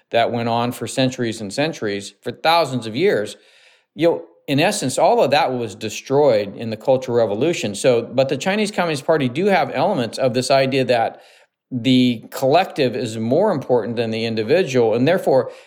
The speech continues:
any, any damage, you know, on an individual basis is something that's acceptable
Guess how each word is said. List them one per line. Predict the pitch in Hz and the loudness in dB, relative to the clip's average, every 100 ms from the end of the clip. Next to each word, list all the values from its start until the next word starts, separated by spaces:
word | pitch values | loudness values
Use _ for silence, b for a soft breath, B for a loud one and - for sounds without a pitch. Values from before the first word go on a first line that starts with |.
| B | B
any, | - 214 208 151 113 - | -2 0 2 0 -2 -6
any | 175 165 175 185 143 120 | -10 -4 -2 0 0 0
damage, | 107 123 135 139 120 107 - | 0 2 2 2 0 -2 -10
you | - 120 117 | -8 -6 -2
know, | 110 110 | -2 -2
on | - 117 117 | -2 -2 -2
an | 113 113 | -2 2
individual | 131 120 101 147 151 | 2 4 2 2 2
basis | 110 113 110 117 110 101 | 2 2 0 -2 -6 -6
is | 107 - | -8 0
something | 135 131 127 | 0 0 -2
that's | 107 | -2
acceptable | 98 - 160 160 127 110 107 87 | -8 -4 -2 -2 -2 0 2 0